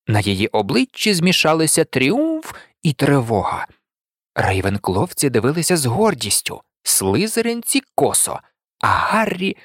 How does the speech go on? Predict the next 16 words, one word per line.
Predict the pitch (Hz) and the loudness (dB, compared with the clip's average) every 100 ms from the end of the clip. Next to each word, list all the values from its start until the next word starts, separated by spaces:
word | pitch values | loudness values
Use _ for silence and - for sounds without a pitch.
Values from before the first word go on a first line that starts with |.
| _ | _
з | 123 107 | -4 -2
відвертим | 107 101 120 - - - 170 127 | -2 0 0 0 -2 -2 0 2
роздратуванням. | 110 101 98 120 117 98 90 85 76 - _ _ _ _ _ _ - | 0 0 -2 -2 -2 -2 -4 -8 -12 -16 _ _ _ _ _ _ -12
Він | 98 104 110 | -6 -2 0
добре | 95 143 233 262 277 | 0 0 0 0 -2
впорався | - - 190 196 190 - | -2 -2 0 0 -2 -4
цього | 180 196 180 | 0 0 0
разу, | 175 120 - - - - - - | 0 0 -2 -6 -18 -18 -16 0
ймовірно, | 160 160 208 247 202 202 | 2 4 4 2 2 0
навіть | 208 214 - | 0 -4 -4
опинився | 180 190 196 208 196 | -2 -2 -2 0 0
в | 180 | 0
кращій | 254 254 - 240 | 0 0 0 -2
половині | - 208 202 220 214 | 0 0 0 -2 -4
класу | 180 185 208 220 | -2 -2 0 -2
тепер, | 214 208 - 202 123 90 | -2 -4 0 0 0 -4